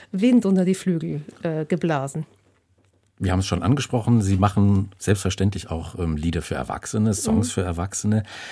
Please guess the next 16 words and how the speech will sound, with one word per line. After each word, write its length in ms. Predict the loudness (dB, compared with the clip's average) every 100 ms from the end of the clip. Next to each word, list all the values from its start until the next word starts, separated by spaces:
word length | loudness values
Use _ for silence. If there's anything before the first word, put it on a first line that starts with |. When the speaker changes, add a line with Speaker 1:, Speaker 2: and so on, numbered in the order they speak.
| -18 -6
Speaker 2:
Ist 280 | 0 2 2
das 240 | 0 0
was 200 | -2 0
ganz 240 | 2 2 2
anderes? 440 | -2 -2 0 -2
Sind 200 | 2 2
die 80 | 4
Unterschiede 400 | 0 0 -2 -2
groß? 420 | -4 -4 -4 -4 -2
Wie 100 | -2
kann 160 | 2 4
man 80 | 4
das 120 | 2
beschreiben? 680 | 0 -4 -4 -6 -6 -8 -10 -16 -12
Thematisch, 600 | -4 0 0 0 -2 0
musikalisch? 1000 | 0 0 -2 -4 -4 -4 -8 -14 -20 -20